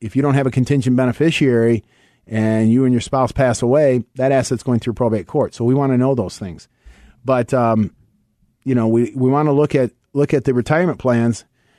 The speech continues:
and, and understand tax-free versus tax-deferred as well. As I said, what do you own? If you're an, if you do have Roth accounts,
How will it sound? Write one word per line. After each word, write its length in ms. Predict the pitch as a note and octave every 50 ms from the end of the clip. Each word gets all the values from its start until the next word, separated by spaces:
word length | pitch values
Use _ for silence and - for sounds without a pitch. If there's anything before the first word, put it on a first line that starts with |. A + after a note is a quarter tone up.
| _ _ _ _ _ -
and, 240 | A2+ A#2 A2+ A2+ - _ -
and 120 | B2 B2 B2
understand 600 | B2 B2 B2 A2+ - - D3+ C#3+ C#3 C3 B2 -
tax-free 480 | - C3 C3 C3 B2+ - - C#3 C3+ B2+
versus 400 | A#2+ B2+ B2+ A#2 - B2 A2 -
tax-deferred 600 | - C3+ A#2+ A#2 - - A#2+ - - B2 A#2 A2+
as 100 | G#2+ A#2+
well. 200 | C#3+ D#3+ D3+ B2
As 100 | A2 A#2
I 80 | A2+ A2
said, 220 | - - C3 A2+
what 180 | G#2+ G#2+ B2+ C3
do 80 | B2+
you 160 | B2+ B2+ B2+
own? 360 | B2 C#3+ E3+ D3 G2 E2+ E2 - _ _ _ _ _ _ _ _ -
If 140 | G#2+ G2+ -
you're 140 | C#3 D#3+ E3
an, 60 | D#3
if 360 | C#3 A#2+ - - C3 A2+ A#2
you 100 | D#3 F3+
do 220 | D#3+ C3+ F3 G3 E3+
have 220 | D#3 C#3 A#2+ A2+
Roth 300 | B2+ B2 A2+ G#2+ - -
accounts, 500 | G2+ - B2 G#2+ G2+ G2+ F#2 - -